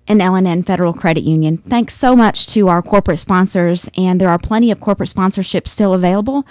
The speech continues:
as well as individ-, individual tickets. So please give me a call at six seven seven, one two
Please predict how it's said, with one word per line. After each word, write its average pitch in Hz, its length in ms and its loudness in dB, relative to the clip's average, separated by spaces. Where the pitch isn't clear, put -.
as 185 160 0
well 185 160 4
as 180 140 0
individ-, 180 420 0
individual 185 520 4
tickets. - 400 -2
So 202 80 0
please 262 260 0
give 240 160 -2
me 208 140 4
a 185 60 2
call 220 360 0
at 196 160 -4
six - 300 -6
seven 175 320 -2
seven, 196 480 -2
one 226 320 4
two 240 480 0